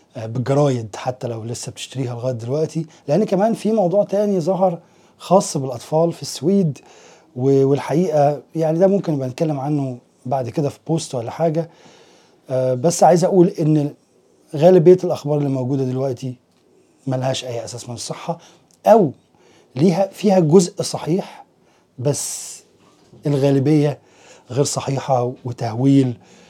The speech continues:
وحاجات يعني، آه، ما علينا. المهم، المهم عشان ما ن-، نخرجش من الموضوع، آه، طبعًا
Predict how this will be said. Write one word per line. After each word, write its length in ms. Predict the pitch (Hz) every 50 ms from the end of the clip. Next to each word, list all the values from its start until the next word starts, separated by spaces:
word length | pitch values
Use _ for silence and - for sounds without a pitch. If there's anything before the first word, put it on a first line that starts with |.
| _ _ _ _ -
وحاجات 480 | 127 - - 127 120 127 139 139 135 - _ _ _ _ - - - - _ -
يعني، 500 | - 123 117 113 113 113 113 113 110 117 120 - _ -
آه، 120 | 190 180 175 - -
ما 140 | 196 202 190
علينا. 300 | 165 135 120 117 117 117 -
المهم، 320 | 160 202 220 202 196 165 - - - - - -
المهم 320 | 147 160 165 147 127 117 113
عشان 320 | 127 131 - 185 180 180
ما 100 | 170 151
ن-، 180 | 147 139 135 135 - - - - - - - - - - - - - - - -
نخرجش 460 | 135 143 - - 143 165 170 - - 156
من 120 | 143 147
الموضوع، 560 | 151 147 139 131 135 135 160 196 226 214 - - - - - - - - -
آه، 140 | 131 135 131
طبعًا 380 | 131 160 156 165 156 147 151